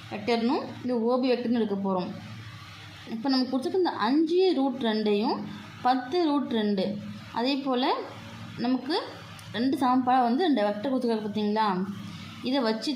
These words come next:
தான் நாம் எஃப் வெக்டர் கண்டுபிடிக்க போறோம். சரிங்களா? அப்போது இது ஓ ஏ, இது ஓ ஏ, ஓ பின்னு நம்ம எடுக்கும் போது இதை எஃப், இதை வச்சு எஃப் நம்ம கண்டுபிடிக்கணும். அதா-, அதாவது ஃபோர்ஸ். அப்போது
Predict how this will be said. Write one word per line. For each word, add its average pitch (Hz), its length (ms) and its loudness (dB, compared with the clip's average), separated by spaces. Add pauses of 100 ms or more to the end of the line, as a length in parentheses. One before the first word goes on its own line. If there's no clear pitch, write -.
தான் 320 160 2 (420)
நாம் 233 160 2 (560)
எஃப் - 140 -2 (140)
வெக்டர் 208 260 -4
கண்டுபிடிக்க 226 360 0 (100)
போறோம். 190 200 -2 (380)
சரிங்களா? 233 380 0 (560)
அப்போது 226 360 -2 (960)
இது 262 100 2 (200)
ஓ 294 40 4 (220)
ஏ, 339 100 4 (1600)
இது 254 100 2 (160)
ஓ - 20 4 (220)
ஏ, 359 100 4 (380)
ஓ 262 100 4 (100)
பின்னு 285 200 6
நம்ம 247 160 4
எடுக்கும் 233 320 2
போது 208 180 0 (880)
இதை 285 140 2 (140)
எஃப், 233 200 -4 (460)
இதை 233 180 0
வச்சு 240 260 -2 (160)
எஃப் 240 180 0
நம்ம 262 160 4
கண்டுபிடிக்கணும். 202 460 2
அதா-, 202 300 0
அதாவது 214 380 2 (180)
ஃபோர்ஸ். 214 340 0 (1040)
அப்போது 277 400 -2